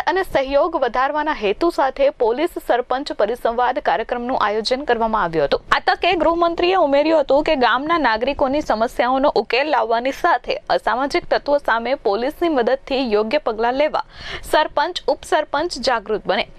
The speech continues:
બહેન દીકરીઓ સાથે છેડછાડ કરનારાઓ, નશીલા પદાર્થો વેચનારાઓ અને અન્ય અસામાજિક પ્રવૃત્તિઓ સામે પોલીસને તાત્કાલિક માહિતી આપવી એ દરેક સરપંચની ફરજ છે.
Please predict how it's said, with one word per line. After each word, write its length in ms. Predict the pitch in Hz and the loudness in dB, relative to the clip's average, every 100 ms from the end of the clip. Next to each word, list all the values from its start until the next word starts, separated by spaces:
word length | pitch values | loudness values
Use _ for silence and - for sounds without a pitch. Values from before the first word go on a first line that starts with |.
| - - | -12 -2
બહેન 280 | 226 339 466 | 0 0 0
દીકરીઓ 320 | 440 392 403 | 0 2 2
સાથે 360 | 403 370 349 370 | 2 0 0 0
છેડછાડ 580 | - 277 285 - 247 330 | 0 0 0 0 0 0
કરનારાઓ, 680 | 285 262 262 247 233 277 - | -2 0 0 2 2 0 -2
નશીલા 420 | 247 233 349 381 | -4 -2 0 0
પદાર્થો 520 | 381 269 247 277 311 | 0 0 0 0 -2
વેચનારાઓ 720 | 220 214 - 294 311 254 247 | 0 0 0 0 2 4 2
અને 240 | 294 254 277 | 2 0 -2
અન્ય 360 | 208 247 294 - | -2 0 2 2
અસામાજિક 640 | 226 - 240 269 262 302 | 0 0 0 0 0 -2
પ્રવૃત્તિઓ 560 | 240 220 233 - 254 262 | 2 2 2 0 0 2
સામે 440 | - 320 247 - - - - 320 | 2 0 0 -4 -8 -14 -4 2
પોલીસને 560 | 349 381 480 - 339 | 4 4 2 2 0
તાત્કાલિક 560 | 440 240 - - 392 311 | 2 0 2 -2 -2 0
માહિતી 420 | 233 247 320 349 | -2 -2 -2 0
આપવી 320 | 277 - 285 | 0 -2 -2
એ 160 | - 254 | 0 0
દરેક 360 | 226 226 339 | 2 2 0
સરપંચની 720 | - 285 294 311 311 269 247 | 0 0 2 -2 -2 -4 -4
ફરજ 420 | 311 302 220 180 175 | -2 0 0 -2 -2
છે. 280 | - - | -4 -4